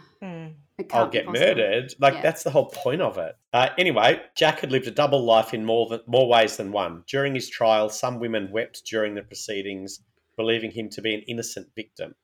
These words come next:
Speaker 2: <sighs>
Speaker 3: Other women testified to his unsettling behaviour. Eventually, several factors, including his lack of an alibi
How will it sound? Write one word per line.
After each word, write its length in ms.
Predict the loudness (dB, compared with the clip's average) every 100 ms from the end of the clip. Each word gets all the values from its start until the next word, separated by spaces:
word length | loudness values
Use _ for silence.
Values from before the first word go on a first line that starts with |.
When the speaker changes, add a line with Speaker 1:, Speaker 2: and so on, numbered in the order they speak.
| -18
Speaker 2:
<sighs> 220 | -10 0
Speaker 3:
Other 200 | 2 4
women 300 | 2 0 0
testified 720 | -4 -6 -6 -6 2 4 4
to 120 | 0
his 180 | -8 -8 -6
unsettling 580 | -6 -6 -4 -4 -4
behaviour. 680 | -6 -6 -4 -4 -2 -2 -4 -8
Eventually, 800 | -8 -6 -6 -6 -4 -4 -6 -10 _ -12
several 340 | -2 0 0
factors, 360 | -2 -4 -6 -10
including 400 | -6 -6 -6 -8
his 180 | -10
lack 280 | -4 -4 -2
of 100 | -4
an 140 | -2 -2
alibi 640 | -2 -2 -2 -2 -2 -6